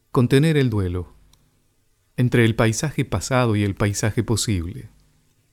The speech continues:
En la relación con el presente se manifiesta una negociación entre la despedida de lo conocido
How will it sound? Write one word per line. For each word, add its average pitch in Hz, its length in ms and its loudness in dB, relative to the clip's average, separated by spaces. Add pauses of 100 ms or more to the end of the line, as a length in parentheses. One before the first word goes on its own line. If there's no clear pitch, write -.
(520)
En 139 140 4
la 127 100 6
relación 127 420 0
con 147 160 0
el 101 120 0
presente 131 500 0
se 120 140 -2
manifiesta 117 760 -2 (640)
una 120 320 4
negociación 107 1040 0 (540)
entre 98 640 0 (160)
la 110 260 0
despedida 131 640 0
de 95 100 -2
lo 92 140 -4
conocido 107 640 -2